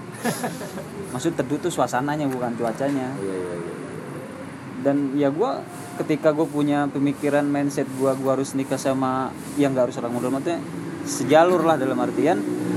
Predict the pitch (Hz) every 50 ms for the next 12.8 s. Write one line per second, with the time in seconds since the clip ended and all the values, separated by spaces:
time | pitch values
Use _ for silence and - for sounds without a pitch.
0 | - - - - - - - - - - 127 147 151 - 143 160 - - - 156
1 | 143 - 160 127 135 127 127 143 190 - - - - 147 - - - 147 - 147
2 | 151 147 147 147 147 147 147 147 147 143 139 139 139 143 165 226 233 247 233 160
3 | 160 165 151 151 190 247 262 220 185 165 151 147 151 151 143 147 147 147 143 139
4 | 143 139 135 135 139 131 - 117 240 170 170 - - - - - - - - -
5 | - - - - - - - - - - - - - 698 762 - 427 - - -
6 | 440 - - - - - 165 123 98 95 107 117 135 131 - - 117 110 98 -
7 | 101 110 113 110 107 101 101 98 - 104 98 104 90 87 90 87 87 87 - -
8 | 220 240 - - - - - - - - - - - - - - - - - -
9 | - - 139 139 143 147 143 180 185 160 151 143 139 139 139 135 135 147 131 135
10 | 147 160 175 175 165 139 113 104 123 151 156 151 139 131 117 110 110 120 127 131
11 | 131 120 127 135 349 196 185 - - - 208 233 190 170 156 - 160 143 - 156
12 | 143 139 135 127 117 - 135 147 165 175 160 - 185 170 123 95